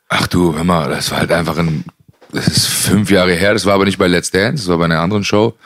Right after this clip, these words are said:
Das war ein Gag, der als rassistisch aufgefasst wurde und dort hab ich einen Shitstorm gehabt und der wurde jetzt im Rahmen dieser ganzen Kautropfen-Geschichte nochmal rausgeholt, weil halt Menschen sich zur Mission gemacht haben, mich zu diffamieren und, äh,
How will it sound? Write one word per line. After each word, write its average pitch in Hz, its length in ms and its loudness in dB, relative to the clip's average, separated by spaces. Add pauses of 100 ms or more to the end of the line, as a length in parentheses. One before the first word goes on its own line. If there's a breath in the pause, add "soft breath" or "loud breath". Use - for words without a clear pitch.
(320 loud breath)
Das - 160 -4
war 87 80 2
ein 90 160 2
Gag, 98 240 0
der 90 140 0
als 82 160 -4
rassistisch 85 320 -2
aufgefasst 85 480 -2
wurde 82 180 4
und 76 100 0
dort 78 200 0
hab 78 100 -2
ich 73 60 -6
einen 78 80 -4
Shitstorm 82 340 0
gehabt 76 220 -2
und 76 160 -4
der 78 120 -2
wurde 80 220 0
jetzt 78 180 0
im 73 100 -4
Rahmen 76 460 0
dieser 69 480 -4 (360 soft breath)
ganzen 78 240 -6
Kautropfen-Geschichte 82 760 0
nochmal 69 200 0
rausgeholt, 64 540 0
weil 67 200 2
halt 71 160 0
Menschen 78 280 0
sich 76 140 -2
zur 82 120 2
Mission 82 280 4
gemacht 76 300 0
haben, 76 160 -2
mich 73 160 0
zu 85 100 -2
diffamieren 80 560 2
und, 76 240 2
äh, 73 160 2